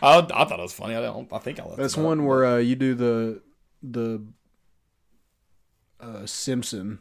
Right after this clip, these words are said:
Speaker 2: when he, like, just goes back into the bush.
Speaker 1: <laughs> Yeah, yeah. I was like, "Oh, well, you're right." They, I, I can't recall them ever doing that to Michigan. Sorry, that was, that was off topic, but it was, uh, talking about Jarrett Garantano. I mean, man,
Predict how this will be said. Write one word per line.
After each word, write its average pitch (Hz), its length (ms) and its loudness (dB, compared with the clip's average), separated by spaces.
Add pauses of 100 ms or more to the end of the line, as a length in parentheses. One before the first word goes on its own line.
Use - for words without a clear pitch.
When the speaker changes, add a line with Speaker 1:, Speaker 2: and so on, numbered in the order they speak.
(340)
Speaker 2:
when 117 160 -8
he, 117 220 -4
like, 104 280 -6
just 98 180 -14
goes 110 220 -8
back 110 260 -10
into 113 160 -14
the 110 100 -12
bush. 110 400 -12
Speaker 1:
<laughs> 117 120 -8
Yeah, 127 160 0 (220)
yeah. 101 200 -6
I 107 40 -4
was 113 100 -4
like, 104 120 -10
"Oh, 120 200 -14
well, 117 200 -14 (520)
you're 120 120 -6
right." 123 280 0
They, 107 180 -8 (160)
I, 110 180 -4 (240)
I 107 120 -6
can't - 240 -10
recall 98 240 -10
them 101 100 -8
ever 101 120 -6
doing 101 160 -8
that 95 80 -12
to 98 60 -14
Michigan. 101 340 -12
Sorry, 104 300 -2
that 107 80 -4
was, 101 220 -8 (120)
that 113 80 -8
was 104 100 -8
off 95 140 -14
topic, 107 360 -12
but 104 200 -14 (440)
it 113 120 -8
was, 107 220 -6
uh, 98 300 -8 (1600)
talking 143 180 2
about 123 120 -2
Jarrett 120 220 -8
Garantano. 143 320 -12
I 104 40 -12
mean, 98 180 -10
man, 156 300 -14